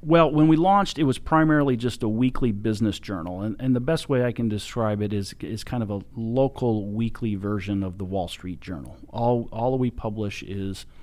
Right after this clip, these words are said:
local and regional business news stories, and it's, uh, about a company coming to town or an expansion or a new business being started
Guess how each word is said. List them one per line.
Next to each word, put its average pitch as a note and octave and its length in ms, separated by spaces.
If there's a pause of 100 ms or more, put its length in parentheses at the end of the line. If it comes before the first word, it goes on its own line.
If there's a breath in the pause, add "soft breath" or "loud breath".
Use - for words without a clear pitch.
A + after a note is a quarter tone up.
(300 loud breath)
local A2+ 380
and G2+ 120
regional G2 380
business F#2 600 (240)
news G2 520
stories, D2 720 (300)
and G2+ 240
it's, G2 320
uh, F#2 180 (400 loud breath)
about A2+ 160
a F#2+ 60
company A#2 380
coming G#2+ 240
to G2 80
town D3+ 540
or G#2 600
an G2+ 460
expansion A#2+ 880
or G2 240
a - 20
new A2+ 160
business A2 400
being G2+ 220
started A2 580